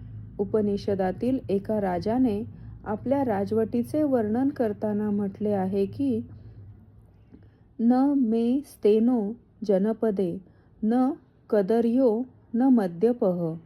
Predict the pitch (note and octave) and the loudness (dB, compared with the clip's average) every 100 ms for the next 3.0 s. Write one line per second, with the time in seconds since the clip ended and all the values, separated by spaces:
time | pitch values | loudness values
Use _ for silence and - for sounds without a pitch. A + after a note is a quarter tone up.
0 | _ - - - - G#3+ G3+ G3 A3 C4 | _ -20 -20 -20 -6 -4 -2 -2 0 -2
1 | B3+ G#3 G3+ G3+ G#3 G#3 A3 C4 B3+ A#3 | 0 -2 -2 0 0 0 2 2 2 0
2 | A#3+ A3+ F#3 D#3 F#3+ G#3 B3 B3+ G3 | 0 0 0 -2 -4 0 2 2 0